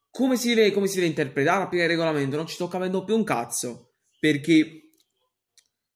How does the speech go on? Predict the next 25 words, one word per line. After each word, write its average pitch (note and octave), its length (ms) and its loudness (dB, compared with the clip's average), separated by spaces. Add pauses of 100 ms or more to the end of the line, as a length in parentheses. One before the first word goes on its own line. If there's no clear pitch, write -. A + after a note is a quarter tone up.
(140)
non B3 260 0
so F#3+ 160 2
se D3 220 0
quello D3+ 200 0
di C#3+ 80 0
Gabbiadini, C#3+ 840 0 (200)
sì, - 200 -2
e D#3+ 200 -2
tocca E3+ 280 0
col C3 120 -2
braccio, B2+ 340 -6
lo C#3+ 140 0
tocca D3 160 0
col B2+ 140 0
braccio, B2 420 -4
ov-, A#2+ 300 -10
ovviamente, B2+ 540 0
cioè C#3+ 180 0
solo D#3+ 340 2
Bo-, E3 360 0
solo F#3 280 2
Bocelli F3+ 440 2
e - 40 4
Stevie E3+ 220 -2
Wonder C3 680 0